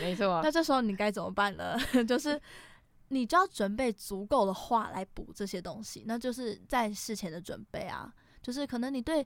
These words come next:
Speaker 2: 你在校园主持，你就是对这个学校的了解，然后就在讲说，“哎，今天来到学校怎么样？很开心啊。然后你们这边附近有什么吗？然后可以介绍给我吗？”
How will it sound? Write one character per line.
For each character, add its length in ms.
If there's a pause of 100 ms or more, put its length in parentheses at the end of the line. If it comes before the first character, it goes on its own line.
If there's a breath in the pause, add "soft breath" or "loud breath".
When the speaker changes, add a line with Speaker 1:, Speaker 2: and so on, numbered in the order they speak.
(260 soft breath)
Speaker 2:
你 100
在 180
校 220
园 160
主 160
持， 220
你 100
就 100
是 120
对 180
这 160
个 80
学 180
校 140
的 120
了 220
解， 260 (400)
然 120
后 80
就 160
在 160 (240 loud breath)
讲 180
说 180 (280 loud breath)
，“哎， 80 (160)
今 160
天 140
来 120
到 140
学 220
校 180
怎 120
么 100
样？ 140
很 200
开 260
心 300
啊。 180 (340 loud breath)
然 140
后 160
你 80
们 180
这 180
边 340 (240 loud breath)
附 180
近 220
有 100
什 160
么 120
吗？ 340
然 60
后 120
可 140
以 40
介 240
绍 160
给 180
我 180
吗？” 220